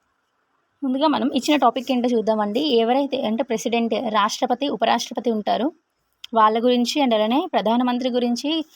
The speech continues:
వాళ్ళకి సంబంధించిన ఆర్టికల్స్, వాళ్ళు ఏదైతే వాళ్ళు నిర్వహించే విధులు, విధానాలు, వీటన్నిటిని కూడా మీకు రీడ్ చేయమని చెప్పాను. Maybe మీరు చదివారని అనుకుంటున్నానండి.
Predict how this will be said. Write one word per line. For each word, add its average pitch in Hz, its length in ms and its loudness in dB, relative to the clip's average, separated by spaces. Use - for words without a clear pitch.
వాళ్ళకి 226 320 0
సంబంధించిన 233 600 -2
ఆర్టికల్స్, 226 560 0
వాళ్ళు 247 280 0
ఏదైతే 254 720 0
వాళ్ళు 214 240 2
నిర్వహించే 233 720 0
విధులు, 220 340 0
విధానాలు, 202 600 -2
వీటన్నిటిని 202 560 -6
కూడా 208 160 -6
మీకు 208 220 -8
రీడ్ 190 280 -6
చేయమని 196 180 -2
చెప్పాను. 196 480 -6
Maybe 214 200 -2
మీరు 226 260 -2
చదివారని 208 360 0
అనుకుంటున్నానండి. 208 680 -6